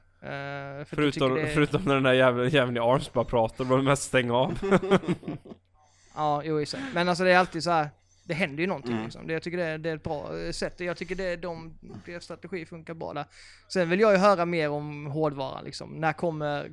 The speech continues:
Speaker 1: hur fungerar deras jävla app och, och såna
Speaker 3: Ja,
Speaker 1: saker.
Speaker 3: det måste de ju ta, alltså, eh, adressera,
Speaker 1: Ja,
Speaker 3: adra-,
Speaker 1: hur fungerar
Speaker 3: adressera
Speaker 1: online,
Speaker 3: nu.
Speaker 1: eh?
Speaker 3: Vilken online?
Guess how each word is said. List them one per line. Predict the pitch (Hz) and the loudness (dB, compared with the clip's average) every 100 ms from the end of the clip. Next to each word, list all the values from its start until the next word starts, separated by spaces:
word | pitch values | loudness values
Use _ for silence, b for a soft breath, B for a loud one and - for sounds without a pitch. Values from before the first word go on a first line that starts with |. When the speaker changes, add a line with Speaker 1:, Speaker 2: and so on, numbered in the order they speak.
| _ | _
Speaker 1:
hur | 156 170 160 | -8 -6 -6
fungerar | 170 156 165 151 | -8 -4 -2 -2
deras | 156 143 | -6 -6
jävla | 156 147 | -6 -4
app | 147 - - - | -6 -8 -20 -16
och, | - 151 - 55 - | -10 -10 -10 -12 -14
och | - | -12
såna | 160 143 | -8 0
Speaker 3:
Ja, | 147 | 0
Speaker 1:
saker. | 143 165 | 6 6
Speaker 3:
det | |
måste | 143 175 - | 8 4 0
de | 131 131 | -4 -2
ju | 123 | -4
ta, | 131 131 120 | -6 -4 -2
alltså, | 123 135 120 110 71 107 | -2 -2 -2 -2 -6 -6
eh, | 120 117 | -4 -4
adressera, | 110 113 - 127 110 | -4 -4 0 2 2
Speaker 1:
Ja, | 107 110 | 0 -2
Speaker 3:
adra-, | 117 117 123 | 0 2 2
Speaker 1:
hur | - | 2
fungerar | 131 131 - | 2 4 4
Speaker 3:
adressera | - - - 113 | 4 6 6 4
Speaker 1:
online, | - 170 170 | 4 4 4
Speaker 3:
nu. | 170 160 156 | 0 -2 -4
Speaker 1:
eh? | 120 | -4
Speaker 3:
Vilken | 117 117 113 | -4 -4 -4
online? | 113 113 | -4 -4